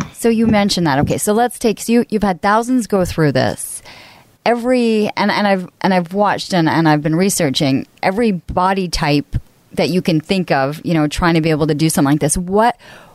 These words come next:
what are people coming for? You know, is there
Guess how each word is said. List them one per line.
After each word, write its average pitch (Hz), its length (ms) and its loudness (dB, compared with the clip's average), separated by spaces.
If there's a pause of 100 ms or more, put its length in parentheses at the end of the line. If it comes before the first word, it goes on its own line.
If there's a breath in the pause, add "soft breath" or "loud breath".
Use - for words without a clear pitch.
(120)
what 240 300 0
are 269 140 0
people 220 440 0
coming 190 480 2
for? 175 380 2
You 156 140 -4
know, 175 320 2
is 196 220 -2
there 214 300 2